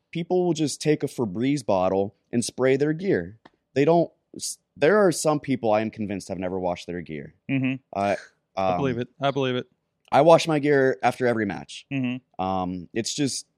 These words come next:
Speaker 1: the, it's a courtesy thing to do. So I, I'm really just trying to set a new standard. I am challenging someone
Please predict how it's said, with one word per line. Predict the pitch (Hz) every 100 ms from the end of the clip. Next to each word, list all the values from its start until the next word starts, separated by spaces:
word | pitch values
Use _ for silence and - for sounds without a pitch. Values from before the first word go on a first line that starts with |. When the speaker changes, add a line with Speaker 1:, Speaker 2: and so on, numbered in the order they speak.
| _ -
Speaker 1:
the, | 135 - _ _ _ _ -
it's | 139
a | 123
courtesy | 139 131 123 127
thing | - 117
to | 101
do. | 101 78 - _ _ _ _
So | - 131 127 123 -
I, | 135 156
I'm | 170
really | 233 302
just | 233 196
trying | - 214 185
to | 151
set | - 160 156
a | 135
new | 131 123
standard. | - 123 117 95 -
I | 131
am | 180 151 - _ _
challenging | - - 170 180 208 208 156 143 117
someone | - 143 156 117 98 92